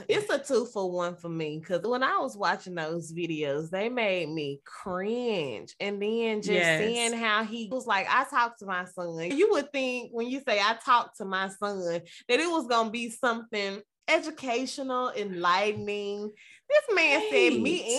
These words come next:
Speaker 1: and his uncles that when they at this level of person, I don't understand why he needs to go back and forth. And, you know, when they ain't happy and they see somebody in freedom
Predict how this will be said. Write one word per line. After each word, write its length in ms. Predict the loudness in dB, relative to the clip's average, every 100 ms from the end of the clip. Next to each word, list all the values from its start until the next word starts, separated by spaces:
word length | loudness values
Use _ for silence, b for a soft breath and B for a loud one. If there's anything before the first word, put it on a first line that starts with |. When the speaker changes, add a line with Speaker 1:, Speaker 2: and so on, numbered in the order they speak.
| 0 -2
Speaker 1:
and 60 |
his 180 | -2 -4 -2
uncles 480 | -2 -2 -2 -4 0
that 140 | 2
when 200 | 2 0
they 260 | 2 2 2
at 160 | -2 -6
this 200 | -8 -8 _ b b
level 800 | -2 4 6 4 4 -2 -2 -6 _ _
of 240 | -2 -2 0
person, 400 | 2 2 2 2
I 80 | 4
don't 200 | 4 2
understand 440 | -2 -4 -4 0
why 160 | 0 0
he 80 |
needs 220 | -4 -8 -2
to 40 |
go 160 | 0 0
back 380 | 2 2 2
and 180 | -2 -8
forth. 460 | -4 0 2 2 -2
And, 300 | -8 -8 -10 -16 b b b
you 180 | -6 -2
know, 280 | 0 0 0
when 160 | 0
they 300 | 0 2 2 -2
ain't 100 | -2
happy 540 | 0 0 0 -4 -4
and 140 | -2
they 120 | -2 -2
see 160 | -4
somebody 440 | -4 -2 2 0 0
in 240 | -6 -8
freedom 800 | -10 -10 -6 -2 -2 -2 -4 -10